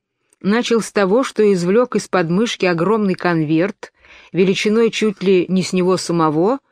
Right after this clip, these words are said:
Он вручил его лакею лягушке и торжественно произнёс: «Её высочеству! Приглашение от Её Величества на партию в крокет!»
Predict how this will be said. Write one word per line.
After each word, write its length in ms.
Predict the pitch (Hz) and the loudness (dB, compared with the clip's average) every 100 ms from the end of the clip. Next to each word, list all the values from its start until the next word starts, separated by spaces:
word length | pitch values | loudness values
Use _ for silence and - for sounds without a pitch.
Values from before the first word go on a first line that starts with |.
| _ _ _ _ | _ _ _ _
Он 200 | 185 208 | 0 0
вручил 420 | 196 214 - 214 | 2 0 0 0
его 240 | 185 185 180 | 0 2 2
лакею 520 | 185 180 196 190 170 | 0 -2 0 0 2
лягушке 680 | 165 151 208 214 - 277 - _ _ _ | 0 0 -2 -4 -4 -4 -4 _ _ _
и 80 | 190 | -4
торжественно 720 | 180 180 160 185 - 214 220 | 0 0 0 -2 -2 -4 -4
произнёс: 680 | 180 190 190 156 147 147 - _ _ _ - | -2 -2 0 0 -2 -4 -12 _ _ _ -6
«Её 520 | 160 190 160 233 330 | 0 0 2 2 2
высочеству! 1300 | 269 339 - - 170 170 - 165 - - 151 170 175 _ _ - - | 2 -2 -2 0 0 0 -2 -4 -6 -6 -2 -2 -2 _ _ -20 -4
Приглашение 1000 | 180 185 180 214 - - 262 320 311 311 | 0 0 2 0 -2 0 2 4 2 0
от 240 | - 220 | -2 -2
Её 300 | 180 208 226 | 0 2 2
Величества 960 | 254 262 214 208 - 233 - - 208 247 - - - | 2 2 2 0 0 -4 -4 -2 -2 -2 -8 -16 -4
на 180 | 196 | -2
партию 540 | 196 196 233 - 247 269 | 0 -2 -2 -4 -2 -2
в 100 | - | -2
крокет!» 680 | - 240 - 170 165 - | -2 -2 0 0 0 -4